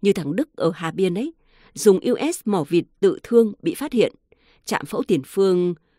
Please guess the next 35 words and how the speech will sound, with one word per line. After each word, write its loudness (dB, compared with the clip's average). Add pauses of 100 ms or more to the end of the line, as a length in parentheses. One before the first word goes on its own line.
(140)
cứ 6
để 0
cho -8
rên -2
la. -6 (880)
Bác -2
sĩ 0
còn 0
cứu 0
chữa 0
thương 0
binh 0
thật, -4 (520)
chứ 4
tự 2
thương 4 (180)
bao 0
giờ -2
dỗi 0
người 4
ta -6
mới -2
quan -4
tâm -6
đến -2
cũng 0
là -4
phải. -10 (760)
Đến 4
lúc 2
khỏi, -2 (320)
bị 6
tống 4
xuống 0
trại -6